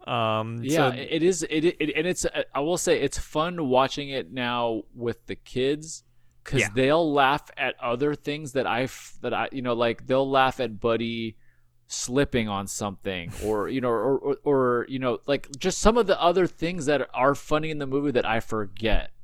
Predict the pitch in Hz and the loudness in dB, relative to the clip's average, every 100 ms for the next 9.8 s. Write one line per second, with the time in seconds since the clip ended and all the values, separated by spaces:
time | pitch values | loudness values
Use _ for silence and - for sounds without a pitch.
0 | - 127 113 120 117 - 120 120 - 117 | -8 -4 0 0 0 0 0 -2 -4 -4
1 | 113 110 110 - - - - 127 123 113 | -4 -6 -12 -16 -20 -20 -8 -4 -2 -2
2 | - - 120 113 113 113 90 110 - 113 | -6 -8 -6 -6 -2 0 0 -2 -4 -6
3 | 113 107 - - 107 107 110 110 110 110 | -4 -6 -8 -12 -6 -4 -4 -6 -8 -8
4 | 101 95 98 117 135 135 131 127 107 107 | -6 -6 -4 0 2 6 6 4 2 0
5 | 107 107 110 107 110 104 - - - - | 0 -2 -4 -4 -4 -4 -10 -20 -20 -10
6 | 120 - 120 92 113 98 101 101 143 113 | -8 -8 -12 -8 -6 -4 -4 0 0 0
7 | - - - _ _ - - - - 156 | -4 -14 -20 _ _ -20 -20 -20 2 4
8 | 156 156 - 151 160 147 113 151 185 156 | 6 2 -4 -4 0 0 2 4 4 2
9 | 156 - 143 196 262 226 143 160 | -2 -2 -2 -2 -2 -2 0 -2